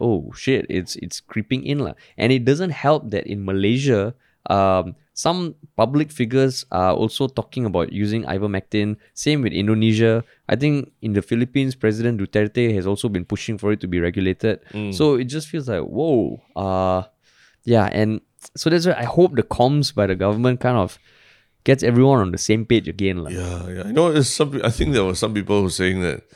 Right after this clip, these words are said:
Speaker 2: uh, the Monday's announcement by Lawrence Wong, that he warned about maybe going back into a circuit breaker and everything. They kinda said that, yeah lah, it was because Ong Ye Kung, like, went to, uh, s-,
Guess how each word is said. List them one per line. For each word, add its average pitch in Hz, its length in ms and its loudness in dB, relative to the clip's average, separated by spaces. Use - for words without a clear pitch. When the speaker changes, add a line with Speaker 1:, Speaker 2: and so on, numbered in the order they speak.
Speaker 2:
uh, 85 640 0
the 90 80 -6
Monday's 107 500 2
announcement 92 460 -4
by 92 60 0
Lawrence 90 420 -2
Wong, 90 380 -4
that 82 180 0
he 87 140 0
warned 90 340 0
about 73 400 -4
maybe 92 260 -4
going 92 280 -6
back 80 100 -2
into 76 320 -8
a 82 180 -6
circuit 87 340 -8
breaker 87 280 -6
and 80 100 -4
everything. 87 420 -10
They - 80 -6
kinda 127 240 4
said 110 220 0
that, 90 180 0
yeah 92 160 -2
lah, 92 160 0
it 87 120 -2
was 95 200 -4
because 107 340 0
Ong 104 160 -2
Ye 101 120 -2
Kung, 101 340 -2
like, 71 240 -4
went 87 300 -8
to, 82 320 -8
uh, 78 240 -4
s-, 90 160 -8